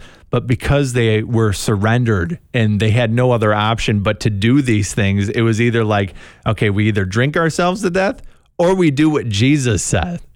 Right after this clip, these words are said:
you know? And that's really where I started to, to go, "Man, this, this stuff is, this stuff must be true." You know, it, I, it, it, it's truer than I realize. And so, um,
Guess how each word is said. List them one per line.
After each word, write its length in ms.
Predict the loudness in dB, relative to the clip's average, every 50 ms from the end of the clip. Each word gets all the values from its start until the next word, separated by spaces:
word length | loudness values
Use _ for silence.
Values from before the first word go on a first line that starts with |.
| _ _
you 200 | -2 0 2 2
know? 320 | 2 2 2 2 0 0 -2 -6 -12 -20 -20 -20 _ _ _ -2
And 180 | 0 0 2 2
that's 240 | 2 0 0 -2
really 300 | 0 0 2 2 2 2
where 180 | 2 2 2 2
I 100 | 2 0
started 360 | 0 0 0 0 0 0 0
to, 220 | 0 0 0 0 -2
to 200 | -2 -4 -4 -2
go, 240 | 0 0 0 2
"Man, 360 | 2 2 2 2 2 2 2 0
this, 240 | 0 -2 -4 -8 -8
this 200 | -4 -4 -2 -2
stuff 320 | -2 -2 -2 -2 0 0 -2
is, 280 | -2 -2 -4 -8 -14 -16 _ _ _
this 100 | -6 -6
stuff 300 | -4 -2 -2 -2 0 0
must 260 | 0 0 0 0 -2
be 140 | -2 -4 -4
true." 400 | -4 -2 0 0 0 0 -2 -6 -10 _ _
You 160 | -2 -2 0 2
know, 160 | 2 2 2
it, 160 | 2 0 0
I, 100 | 0 0 0 0
it, 140 | -2 -2 -2 -4 _ -6
it, 120 | -4 -2 0
it's 260 | 0 0 -2 -2 -4
truer 340 | -6 -2 0 2 2 2 2
than 140 | 2 0 0
I 60 | 0
realize. 760 | 0 0 0 0 2 2 2 0 -2 -4 -6 -10 -12 -14 -16 -18 -20 -20 -20 -20 -20 -20 _ _ _
And 260 | -2 0 0 0 0 0
so, 420 | 0 0 0 2 2 2 2 0 0
um, 400 | 0 0 2 2 0 0 -2 -6